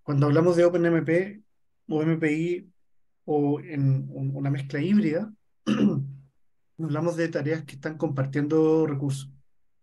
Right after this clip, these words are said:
¿Ya? En este caso no es necesario, así que, eh, en este, la selección secuencial slash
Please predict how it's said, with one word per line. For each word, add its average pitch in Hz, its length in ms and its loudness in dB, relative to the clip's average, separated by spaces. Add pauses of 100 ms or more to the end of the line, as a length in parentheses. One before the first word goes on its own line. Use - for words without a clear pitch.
(540)
¿Ya? 151 120 -4
En 180 160 -4
este 175 160 -4
caso 185 260 0
no 170 140 2
es 170 100 2
necesario, 190 580 -2
así 196 220 -6
que, 170 340 -2
eh, 147 340 -2
en 156 80 -6
este, 151 280 -8
la 143 460 0 (200)
selección 143 520 -4
secuencial 147 680 -4 (440)
slash 139 540 -4